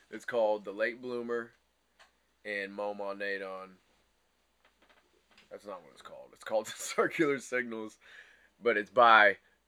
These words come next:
The Late Bloomer, Mo Nadon. Late Bloomer is from New Jersey. He's actually the dude that taught my boy how to work the M P C, which in turn taught me.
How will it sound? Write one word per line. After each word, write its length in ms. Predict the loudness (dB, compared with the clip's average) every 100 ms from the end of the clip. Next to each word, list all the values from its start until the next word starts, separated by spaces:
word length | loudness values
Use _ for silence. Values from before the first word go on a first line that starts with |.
| _ _ _
The 60 | -2
Late 240 | 0 0
Bloomer, 340 | -2 -8 -8 -10
Mo 220 | -10 -10
Nadon. 580 | -12 -10 -8 -8 -10 -16 _ _
Late 240 | 0 2 2
Bloomer 400 | -2 -2 0 2
is 440 | 2 2 0 -4
from 220 | -10 -12 -12
New 120 | -12
Jersey. 580 | -4 -4 -4 -6 -8 -12 _ _ _ _ _ _
He's 200 | -20 -16 -6
actually 720 | -2 -2 -6 -12 -10 -12 -14 -16 _ _
the 80 | -20 _
dude 480 | -8 -6 -4 -6 -10
that 140 | -14 -14 _ -8
taught 340 | 0 2 2 0 _ -14
my 180 | -12 -12 _
boy 520 | -8 -6 -4 -6 -10 _ _ _ _ _ _ _
how 80 | -12
to 80 | -10
work 240 | -8 -8
the 120 | -10 -12
M 100 | -12
P 140 | -16 -20
C, 400 | -16 -12 -12 -16 _ _ _
which 100 | -20
in 60 | -20
turn 300 | -18 -16 -16
taught 340 | -14 -12 -12 -12
me. 260 | -18 -20